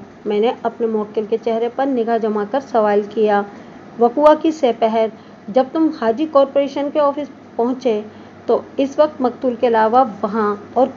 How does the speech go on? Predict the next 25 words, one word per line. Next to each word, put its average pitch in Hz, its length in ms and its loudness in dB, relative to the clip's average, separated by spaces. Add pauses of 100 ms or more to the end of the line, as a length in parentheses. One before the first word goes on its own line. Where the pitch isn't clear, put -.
कितने 262 260 0
अफराद 254 380 2
मौजूद 214 480 -2
थे?" 202 180 -2 (760)
ऑफिस 294 300 2
वाले 330 240 6
चौकोर 277 420 4
कमरे 277 300 0
में 285 140 -2
तो 302 100 -2
सिर्फ 277 380 -2
बड़े 226 180 4
हाजी 233 240 0
साहब 220 320 0
ही 240 180 -4
बैठे 220 280 -2
हुए 208 240 2
थे। 208 240 -2 (440)
और 214 160 0
वेटिंग 226 400 2
हॉल 277 180 4
की 294 120 -6
क्या 285 180 2
पोजीशन 269 560 -2
थी? 285 220 -4